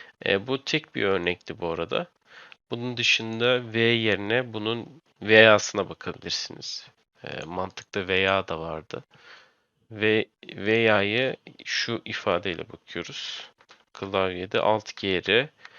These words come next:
tire işaretine bastığımız zaman şu çizgiyle veya olma durumuna bakabiliriz. X or olma durumuna bakabiliriz. E, değildir olma durumuna bakabiliriz. X ol-, dur-, olma durumu için şu tırnak ifadesini kullanıyoruz. Değildir olma durumu için,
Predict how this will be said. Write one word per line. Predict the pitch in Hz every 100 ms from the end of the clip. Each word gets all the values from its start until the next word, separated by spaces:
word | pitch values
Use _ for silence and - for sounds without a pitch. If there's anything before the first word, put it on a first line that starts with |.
| - - _ -
tire | - 110
işaretine | 104 - 101 95 - 92
bastığımız | 92 - - 85
zaman | - 98
şu | 127 -
çizgiyle | - - 98 - 76 82
veya | 82 82 82
olma | - 90 92 87
durumuna | 90 85 82
bakabiliriz. | 82 - - 98 - -
X | 135 - - -
or | 120 113 - -
olma | 92 92 98
durumuna | 95 92 87
bakabiliriz. | 80 80 - 80 - 123 - - - - - - - - - - - - -
E, | 101 101
değildir | 117 123 123 117
olma | 107 98 98
durumuna | 95 90 90 90
bakabiliriz. | 90 87 87 110 117 -
X | - - 127
ol-, | 123 120 - _ - _ 113
dur-, | 117 110
olma | 110 113 113
durumu | 117 113
için | 110 - 127 - _ _ _ _ _
şu | - - 123 113 -
tırnak | 120 117 -
ifadesini | - 110 104 104 - 110
kullanıyoruz. | 104 107 87 85 82 120 - -
Değildir | 113 104 -
olma | 107 104 104
durumu | 98 95 98 101
için, | - - 123